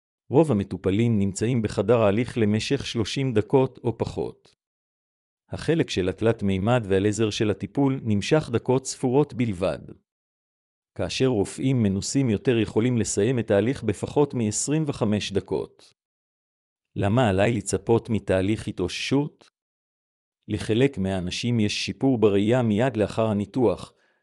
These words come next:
למרות שזה נורמלי לגמרי שהמטופל יסבול מראייה מטושטשת למשך יום או יומיים. לאחר הניתוח לא תסבלו מהגבלות רבות במהלך ההתאוששות,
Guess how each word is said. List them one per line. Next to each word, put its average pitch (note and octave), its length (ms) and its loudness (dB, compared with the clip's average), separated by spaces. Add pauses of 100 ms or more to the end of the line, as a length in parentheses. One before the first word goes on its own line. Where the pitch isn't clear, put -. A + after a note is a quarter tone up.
(140)
למרות G2+ 380 0
שזה A2 220 -2
נורמלי A2 680 0
לגמרי A2 480 0
שהמטופל G#2 600 0
יסבול A2+ 340 0
מראייה A2+ 460 0
מטושטשת A#2+ 720 -2
למשך G#2+ 500 -2
יום A2 320 2
או A#2+ 120 2
יומיים. F2 600 -4 (1040)
לאחר G2+ 280 0
הניתוח B2 560 0
לא B2+ 200 2
תסבלו A2+ 420 0
מהגבלות G#2+ 580 0
רבות A2 360 0
במהלך G#2 480 0
ההתאוששות, G2 760 -6